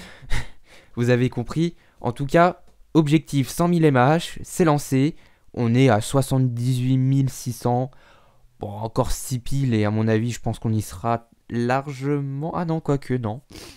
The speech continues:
À mon avis, ça va faire demander un quatrième étage. <laughs> Mais là, <laughs> c'est, c'est, c'est vraiment plus une batterie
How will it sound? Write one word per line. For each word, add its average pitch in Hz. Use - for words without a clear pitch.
À -
mon 170
avis, 135
ça -
va 123
faire 147
demander 131
un 104
quatrième 139
étage. 110
<laughs> -
Mais 120
là, 139
<laughs> -
c'est, -
c'est, 127
c'est -
vraiment 117
plus -
une 113
batterie 117